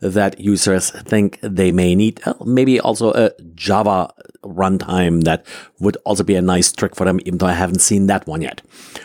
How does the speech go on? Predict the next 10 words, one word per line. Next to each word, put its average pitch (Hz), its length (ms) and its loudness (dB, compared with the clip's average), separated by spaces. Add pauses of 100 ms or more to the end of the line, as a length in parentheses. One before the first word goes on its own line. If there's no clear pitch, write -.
(140)
Well, - 300 0
uh, 165 100 2
this 123 220 0
is 98 120 0
it - 260 -6 (120)
for 175 540 0 (160)
today. 127 800 -2 (380)
Thanks 190 420 0
for 233 140 0
listening. 120 640 2